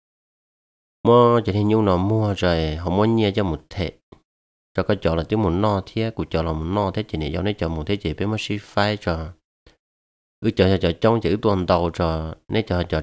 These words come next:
trâu chè nấy tuần trâu. Cái này do sự chỉ cả đó, thì do tia, ư tới chuyện thôi thì do cái chuyện nhu à, thì do cái chuyện ta lý sư, chúng nó cái kho lá cá như thế đi đến tới thế,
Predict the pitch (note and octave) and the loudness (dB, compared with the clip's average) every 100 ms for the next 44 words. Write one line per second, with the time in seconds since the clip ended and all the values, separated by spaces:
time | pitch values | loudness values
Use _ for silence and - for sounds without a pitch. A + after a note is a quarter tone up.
0 | - A2 G2+ F#2+ F#2 G#2 F#2 - - G2+ | -4 -4 -4 -2 -2 -2 -4 -6 -6 -6
1 | F2+ _ _ _ _ _ _ - - _ | -8 _ _ _ _ _ _ -20 -20 _
2 | _ _ _ - G2+ F#2 A2+ G2+ E2+ G2 | _ _ _ -2 2 2 2 0 -4 -6
3 | - - F2 D#2 D#2 A#2+ A2+ F2+ E2+ G2+ | -8 -2 -2 0 -4 -4 -6 -4 -2 0
4 | F#2 F#2 F2 F2 F2 F2 F2 F2 - - | 0 2 2 4 2 0 -2 -6 -10 -20
5 | _ _ _ _ _ - A#2+ B2+ A#2 G#2+ | _ _ _ _ _ -4 -2 0 0 0
6 | G2+ D#2 F2+ F2+ - D#2 F2 G#2+ F#2+ E2 | 0 0 0 -2 -2 -2 0 0 -2 -6
7 | D2 D2+ _ _ - G2+ A2+ A#2+ - A2 | -12 -16 _ _ -6 -2 0 0 0 0
8 | G#2+ G#2 A#2+ A#2 - C#3 D#3 - _ _ | 0 0 0 -2 -4 -4 -4 -12 _ _
9 | - G2+ A2 A2+ G2+ - A2+ A2 - B2+ | -4 0 2 2 0 0 0 -2 0 0
10 | B2+ B2 B2+ - E2 C#2 F#2+ F2+ F#2 A2+ | 0 0 -2 -2 -2 -2 -2 -2 -2 -4
11 | A#2+ | -6